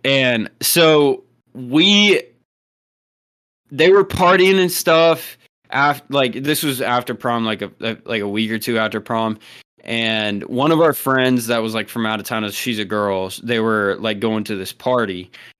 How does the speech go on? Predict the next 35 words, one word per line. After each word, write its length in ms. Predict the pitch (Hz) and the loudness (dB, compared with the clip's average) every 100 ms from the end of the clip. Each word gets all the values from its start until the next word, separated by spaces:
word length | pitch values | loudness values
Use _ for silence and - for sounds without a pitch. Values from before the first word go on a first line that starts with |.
| _ | _
and 180 | 110 104 | -8 -8
she's 220 | 117 110 | -8 -6
like, 280 | 107 98 - - | -4 -6 -10 -6
"Oh, 140 | 107 | -6
why 240 | 101 104 107 | -2 -2 -2
aren't 180 | 107 69 | -4 -6
you 120 | 92 | -8
here?" 320 | 120 120 104 | -2 -2 0
And 80 | 95 | -2
I 80 | 98 | -4
was 120 | 98 | -6
like, 160 | 98 101 | -8 -6
"Well, 140 | 95 | -4
I 160 | 104 110 | -4 -6
can't 260 | 120 92 | -6 -8
really, 260 | 110 107 104 | -6 -4 -4
like, 160 | 98 95 | -4 -4
go 120 | 104 | -2
out 140 | 101 82 | -2 -4
and 100 | 92 | -4
party 360 | 120 120 113 | -2 0 0
anything." 580 | 107 101 104 104 101 95 - - _ _ | -2 -4 -6 -6 -6 -10 -20 -20 _ _
Um, 360 | 104 101 98 92 | -6 -4 -6 -4
but 120 | 113 | -2
I 100 | 110 | -2
had 100 | 104 | -2
asked, 500 | 120 127 127 - - - _ _ _ _ _ _ 170 | 0 0 0 -4 -10 -18 _ _ _ _ _ _ -2
yo, 480 | 202 190 170 135 - | 0 2 2 0 -6
yo, 420 | 131 151 127 98 - _ _ _ _ _ _ - | 2 4 4 2 -6 _ _ _ _ _ _ -6
one, 480 | 127 160 180 139 | 0 4 4 2
the, 260 | 139 147 131 127 | 2 4 4 2
the 140 | 151 | 4
night 300 | 147 156 180 | 6 4 4
before 380 | 160 - 151 156 | 0 0 2 4
that, 380 | 123 104 - | 4 2 -2